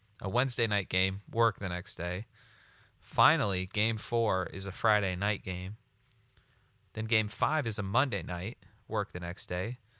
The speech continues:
Thursdays, game six, that's, uh, work the next day on a Thursday night. And then game seven, if necessary,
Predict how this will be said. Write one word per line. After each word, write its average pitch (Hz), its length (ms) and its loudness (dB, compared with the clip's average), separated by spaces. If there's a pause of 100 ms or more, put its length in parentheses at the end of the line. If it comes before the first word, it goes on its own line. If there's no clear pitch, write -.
(400)
Thursdays, 113 800 2 (680)
game 107 220 -2
six, - 540 -2 (120)
that's, 113 240 -6
uh, 98 360 -4 (1040)
work 101 200 -4
the 104 80 -6
next 92 220 -6
day 92 160 -4
on 110 120 -2
a - 20 -10
Thursday 87 420 -8
night. 104 260 -4 (880)
And 107 80 -4
then 110 120 0
game 113 240 2
seven, 131 320 4
if 110 120 -2
necessary, 117 720 -2